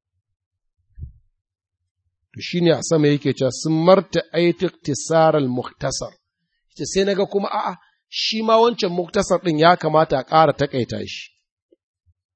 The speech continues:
Kun gano wannan da kyau ko? To, shi ne wanda fa yake hannunmu yanzu. Tazkiran bi fara'idid din. Ce, domin faɗakar da al'umma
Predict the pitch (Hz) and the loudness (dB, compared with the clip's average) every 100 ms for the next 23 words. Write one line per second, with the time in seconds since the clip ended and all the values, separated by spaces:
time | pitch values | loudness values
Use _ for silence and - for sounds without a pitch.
0 | _ _ _ _ _ _ - 135 151 151 | _ _ _ _ _ _ -8 2 4 6
1 | 147 139 120 143 135 143 175 _ - 123 | 2 -2 -4 -4 -4 -6 -12 _ -12 -10
2 | 170 160 156 135 143 135 113 127 127 107 | -4 0 0 0 0 0 -2 0 0 -2
3 | 92 90 90 - _ _ _ _ _ _ | -6 -10 -16 -20 _ _ _ _ _ _
4 | _ _ _ 120 107 - _ 165 165 160 | _ _ _ -8 -8 -10 _ -4 -2 0
5 | 147 117 117 120 117 131 - 151 123 - | -2 -4 -8 -8 -4 -4 -6 -6 -8 -8
6 | 113 95 - _ _ _ _ 131 113 127 | -10 -10 -14 _ _ _ _ -12 -8 -6
7 | 135 - 170 151 165 147 147 123 - 156 | -6 -8 -8 -4 -6 -2 -4 -4 -8 -6
8 | 156 | -4